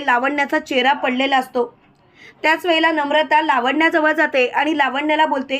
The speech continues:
"काय आहे ना लावण्या मॅडम, आमची ऑर्डर ऑफिसपर्यंत पोचू नये यासाठी खूप प्रयत्न करण्यात आले, पण शेवटी सगळ्यांच्या नाकावर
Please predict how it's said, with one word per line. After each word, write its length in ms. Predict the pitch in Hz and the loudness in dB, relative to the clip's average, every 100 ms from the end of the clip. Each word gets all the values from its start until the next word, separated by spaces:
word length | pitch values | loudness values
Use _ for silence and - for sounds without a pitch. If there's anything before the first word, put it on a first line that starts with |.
| 269 | -2
"काय 180 | 277 294 | 0 2
आहे 80 | 320 | 2
ना 120 | 320 | 2
लावण्या 440 | 269 247 262 277 | 2 0 0 0
मॅडम, 320 | 269 262 269 - _ _ _ _ - - | 0 0 -2 -4 _ _ _ _ -20 -6
आमची 380 | 277 294 294 359 | -2 -2 0 0
ऑर्डर 540 | 359 294 285 285 320 339 | 0 2 2 2 2 2
ऑफिसपर्यंत 840 | 277 269 359 359 330 320 320 330 349 | 0 0 -2 0 0 0 0 0 -2
पोचू 280 | 294 269 330 | -2 -2 0
नये 340 | 311 269 254 285 | 2 2 -2 0
यासाठी 460 | 302 330 320 349 359 | 0 2 0 0 2
खूप 280 | 349 381 381 | 2 2 2
प्रयत्न 400 | 320 302 294 294 | 0 0 -2 -4
करण्यात 420 | 294 262 262 254 | 0 0 0 0
आले, 180 | 254 226 - _ _ _ - - - | 0 -2 -6 _ _ _ -20 -14 -4
पण 160 | 277 285 | -2 -2
शेवटी 400 | 320 269 269 320 | 0 0 0 -4
सगळ्यांच्या 680 | - 302 240 285 302 294 302 | 0 -2 0 -2 -2 0 -2
नाकावर 640 | 269 247 - 294 277 | 0 -2 0 0 2